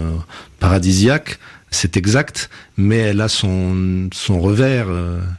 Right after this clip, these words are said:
dans, dans la violence de la guerre qui s'est abattue, euh, à partir du douze février mille neuf cent soixante-dix-huit,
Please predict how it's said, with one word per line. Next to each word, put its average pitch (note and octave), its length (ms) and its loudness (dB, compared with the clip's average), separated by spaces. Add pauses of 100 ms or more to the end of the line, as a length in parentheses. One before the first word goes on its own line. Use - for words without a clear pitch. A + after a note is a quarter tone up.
(400)
dans, F#2+ 420 2
dans F#2 280 0
la F2 180 0
violence A#2+ 560 2
de G2 80 -4
la F#2 140 0
guerre A2+ 480 -2
qui - 120 -6
s'est F2+ 220 0
abattue, F#2+ 500 0
euh, E2+ 540 -2
à F2 80 0
partir - 400 -2
du E2+ 80 0
douze F#2 220 2
février F#2 420 2
mille F#2 140 2
neuf F2 100 2
cent F#2 140 0
soixante-dix-huit, F2+ 840 2